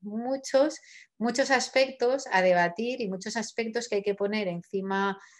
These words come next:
de la mesa y yo he tratado de ordenar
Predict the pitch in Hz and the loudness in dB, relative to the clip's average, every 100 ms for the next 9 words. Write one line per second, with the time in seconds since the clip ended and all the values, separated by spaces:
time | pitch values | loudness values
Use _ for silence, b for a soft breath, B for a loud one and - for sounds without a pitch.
0 | B - 196 208 196 196 214 240 240 214 | B -6 2 4 4 2 0 0 0 0
1 | 202 220 254 254 254 220 180 185 180 180 | 0 0 0 2 4 4 4 4 4 2
2 | 180 220 190 | 2 2 0